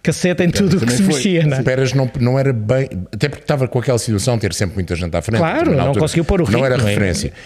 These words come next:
Speaker 3: Mas aquilo que tu estavas a dizer dos intermédios e da forma como a equipa viu os intermédios tem muito a ver com os dois tempos que o Stroll faz.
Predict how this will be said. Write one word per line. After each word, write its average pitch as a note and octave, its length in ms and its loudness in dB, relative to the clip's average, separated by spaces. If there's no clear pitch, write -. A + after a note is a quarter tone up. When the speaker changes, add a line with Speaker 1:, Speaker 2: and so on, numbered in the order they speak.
Speaker 3:
Mas G2+ 140 0
aquilo F3 340 0
que - 60 -8
tu - 60 -4
estavas C#3+ 300 0
a C3 40 4
dizer G#2+ 240 2
dos G2 180 0
intermédios G2+ 540 0
e F2+ 40 -4
da G2+ 100 0
forma A#2+ 260 0
como A2+ 360 0
a F#2 120 0
equipa G2+ 340 0
viu G2+ 220 0
os F#2 100 -2
intermédios F2+ 640 0
tem G2+ 140 0
muito A#2+ 240 2
a - 40 -2
ver A#2+ 200 0
com B2 180 0
os G#2 160 0
dois B2 400 -2
tempos B2 440 -2
que - 180 -6
o A#2+ 140 2
Stroll A#2+ 460 -2
faz. B2 300 -4